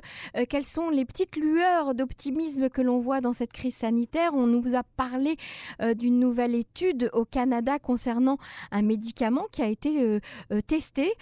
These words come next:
euh, sur des patients atteints du, du covid. Il s'agirait d'un médicament qui était utilisé pour la goutte, euh, si je ne me trompe pas, pour les crises de goutte,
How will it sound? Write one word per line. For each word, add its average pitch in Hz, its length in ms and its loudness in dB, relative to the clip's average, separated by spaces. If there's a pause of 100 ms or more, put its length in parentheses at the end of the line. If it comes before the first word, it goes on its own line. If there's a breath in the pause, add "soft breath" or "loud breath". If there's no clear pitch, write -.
(220 loud breath)
euh, 220 60 2
sur 247 220 0
des 247 100 2
patients 262 480 0
atteints 240 300 0
du, 220 260 -4
du 233 160 -4
covid. 247 380 -2
Il 277 60 -8
s'agirait 226 440 -2
d'un 220 120 0
médicament 202 520 0
qui - 180 -6
était 233 240 -4
utilisé 208 540 -4
pour 190 220 -10
la 165 160 -4
goutte, 233 500 -4 (400 loud breath)
euh, 208 120 -2
si 226 180 -6
je 214 80 -2
ne 214 80 0
me 202 100 -2
trompe 208 300 -4
pas, 285 100 0
pour 214 140 -4
les 202 80 -2
crises 247 340 -4
de 214 80 0
goutte, 277 360 -2